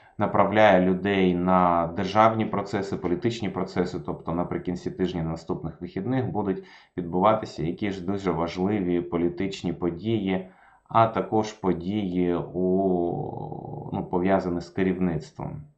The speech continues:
Ніч з неділі на понеділок, вона є якоюсь важкою і складною, тобто початок того наступного тижня, він буде,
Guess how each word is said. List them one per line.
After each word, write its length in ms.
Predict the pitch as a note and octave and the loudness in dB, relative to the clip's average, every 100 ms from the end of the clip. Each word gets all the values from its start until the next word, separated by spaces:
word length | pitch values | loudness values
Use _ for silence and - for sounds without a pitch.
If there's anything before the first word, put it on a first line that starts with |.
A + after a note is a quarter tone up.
| _ _ _ _ - | _ _ _ _ -2
Ніч 480 | A2 G2+ - - - | 0 2 -2 -10 -10
з 440 | E2 F#2 F#2 E2 - - _ _ _ _ _ _ _ _ - - - | -8 -2 0 0 -4 -14 _ _ _ _ _ _ _ _ -20 -20 -10
неділі 360 | G#2 G#2 G#2+ F2+ | -4 0 4 4
на 120 | F2 | 2
понеділок, 680 | F2 F#2+ G2 B2+ C#3+ F#2+ F2+ | 0 0 0 2 4 2 2
вона 300 | F#2 G2 G2 | 0 2 2
є 280 | F2+ F2+ F#2 | 2 2 2
якоюсь 520 | E2+ F2 F#2 E2+ - | 2 2 0 0 -2
важкою 560 | E2+ - - F2+ E2 D#2 | -6 -6 -2 0 0 -2
і 40 | |
складною, 600 | - F#2 F2 G2+ B2+ G2+ | -4 -2 -2 0 0 0
тобто 300 | F2 - - | -4 -8 -10
початок 600 | - - F#2+ F2+ - - _ _ _ - | -14 -6 -2 -2 -4 -14 _ _ _ -2
того 280 | F#2 F#2 | 0 0
наступного 600 | E2+ D#2+ - F2 D#2+ E2+ | -2 -4 -6 -6 -6 -6
тижня, 600 | D#2 A2 A#2 F#2+ F2 D#2+ | -4 0 0 0 -4 -4
він 240 | D#2 F2+ E2+ | -2 -2 -2
буде, 480 | F2+ F2+ D#2+ D2+ | -2 -2 -2 -4